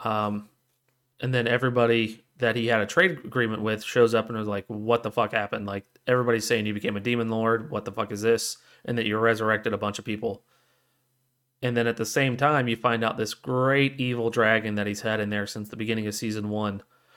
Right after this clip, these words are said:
from, like, the first episode, is finally set free from his eternal prison because of the powers that he's now gained and his ability to un-, break down the sh-,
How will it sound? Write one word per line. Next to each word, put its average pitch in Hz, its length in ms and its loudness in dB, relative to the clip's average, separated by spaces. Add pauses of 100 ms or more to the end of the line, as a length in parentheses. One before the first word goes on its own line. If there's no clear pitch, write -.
(300)
from, 120 120 0
like, 110 140 0
the 107 80 -2
first 117 280 2
episode, 107 520 -2 (1200)
is 120 160 -6
finally 127 360 2
set 120 300 2
free 117 240 0
from 110 160 -6
his 107 140 -6
eternal 107 340 -4
prison 104 380 2 (340)
because 110 280 -2
of 107 80 -2
the 104 80 2
powers 110 420 2
that 107 100 -2
he's 104 140 -4
now 104 160 -2
gained 101 360 -6
and 101 260 -8
his 110 200 -8
ability 107 380 -2
to 110 140 -2
un-, 107 260 -8
break 104 200 -4
down 104 180 -2
the 101 80 -4
sh-, - 100 -12